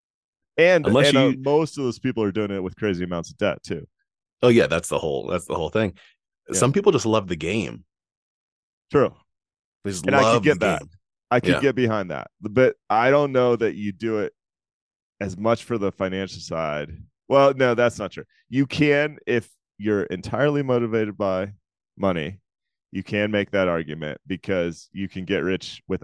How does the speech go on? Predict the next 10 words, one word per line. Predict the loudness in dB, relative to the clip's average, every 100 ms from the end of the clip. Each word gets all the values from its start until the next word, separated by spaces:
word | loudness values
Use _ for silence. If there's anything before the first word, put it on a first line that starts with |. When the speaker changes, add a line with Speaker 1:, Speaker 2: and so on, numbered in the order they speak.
| -6
Speaker 1:
other | -4 -4 -4
people's | -6 -8 -10
money. | -12 -14 -20 _ _ _ _ _ -10
Speaker 2:
Yeah. | -10 -10 _ _ _ -4
Speaker 1:
Which | -2
Speaker 2:
Yep. | -2
Speaker 1:
is |
the | -6
debt | -4 -4 -4
component. | -8 -6 -6 -8